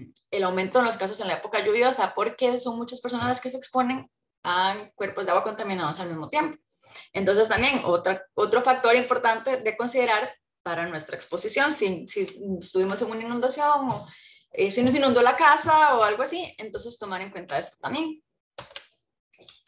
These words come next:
Esta acá es, eh, aquí no viene en el grupo de los veterinarios, ¿verdad? Eso es un gráfico de los factores de exposición en Brasil.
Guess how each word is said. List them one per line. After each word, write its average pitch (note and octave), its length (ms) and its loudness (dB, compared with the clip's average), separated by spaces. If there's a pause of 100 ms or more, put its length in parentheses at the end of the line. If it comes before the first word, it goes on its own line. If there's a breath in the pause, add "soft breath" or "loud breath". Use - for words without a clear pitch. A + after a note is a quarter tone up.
(240)
Esta - 220 2
acá F#4 280 4
es, F4+ 180 0
eh, A3+ 340 6
aquí G#3+ 240 0
no C#4+ 120 0
viene D4+ 220 0
en D4 100 -4
el A#3+ 120 -2
grupo A#3+ 220 -2
de B3+ 100 0
los C4+ 100 -2
veterinarios, A3+ 640 -4
¿verdad? - 220 -4
Eso B3 120 -2
es B3 100 -4
un A#3+ 120 -8
gráfico A#3 720 0
de A3+ 360 0
los A#3 180 -4
factores G3 340 -8
de A#3 80 -4
exposición A#3 680 -4 (400 loud breath)
en A#3 360 0
Brasil. D4+ 600 0